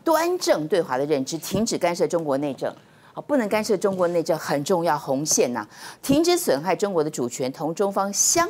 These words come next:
向而行。这句话也是讲了很多遍，但是关于两国元首习近平还有拜登的具体安排，没有，啊，没有可提供的消息，就是没有哦。所以这个帅将军刚刚讲哦，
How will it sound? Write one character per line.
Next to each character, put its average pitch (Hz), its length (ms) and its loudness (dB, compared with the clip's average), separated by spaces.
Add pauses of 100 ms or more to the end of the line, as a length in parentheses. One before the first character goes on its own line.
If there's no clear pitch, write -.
向 330 280 2
而 123 160 0
行。 120 240 -6 (320)
这 277 120 0
句 269 80 4
话 277 180 0
也 156 80 -6
是 185 100 -12
讲 165 200 -10
了 170 60 -4
很 156 360 -6
多 214 240 6
遍， 214 320 0 (380)
但 349 180 4
是 320 100 0
关 339 240 2
于 294 120 2
两 247 220 4
国 285 180 4
元 311 180 4
首 262 180 4
习 240 140 0
近 349 180 4
平 262 320 6
还 277 120 4
有 254 60 6
拜 294 200 4
登 294 100 0
的 294 120 4
具 320 200 2
体 220 140 2
安 302 160 4
排， 196 320 2 (300)
没 139 180 0
有， 139 80 0 (360)
啊， - 200 -16
没 190 140 0
有 240 60 6
可 233 140 -6
提 - 180 -10
供 156 140 -2
的 156 60 -4
消 143 200 -2
息， - 240 -10 (400)
就 160 100 -8
是 147 120 -10
没 120 280 -6
有 117 140 -2
哦。 104 220 -6 (320)
所 294 140 2
以 - 20 6
这 277 80 0
个 254 100 4
帅 269 120 2
将 247 120 4
军 240 180 2
刚 233 160 2
刚 233 120 0
讲 143 240 -2
哦， 127 180 -4